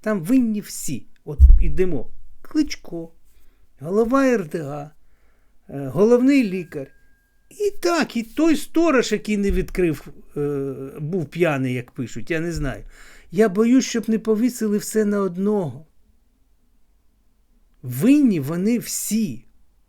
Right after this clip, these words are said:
Але ось Володимир Влад-, в-, в-, Віталій Володимирович, це ж обов'язки мера, господарства,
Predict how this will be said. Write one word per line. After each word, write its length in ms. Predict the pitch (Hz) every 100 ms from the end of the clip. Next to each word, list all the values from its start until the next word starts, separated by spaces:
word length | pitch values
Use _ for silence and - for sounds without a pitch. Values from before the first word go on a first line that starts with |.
| _ _ _ _ _ _ _ _ _ _ _ _
Але 260 | 170 185 220
ось 160 | 247 208
Володимир 600 | 220 226 196 262 254 226
Влад-, 520 | 214 190 175 175 156
в-, 400 | 139 143 160 151
в-, 540 | 147 143 139 147 127 120 - - - _ - 160
Віталій 440 | 160 226 247 226
Володимирович, 840 | 190 190 156 156 135 107 - - - - - -
це 340 | - - 247 247
ж 220 | - - _ -
обов'язки 880 | 190 196 233 196 147 120 - _ _ _ _ _ _ _ _
мера, 760 | 165 175 185 202 185 131 147 - _ _ _ _ _ _
господарства, 1080 | 147 175 - - 175 143 185 190 - - 156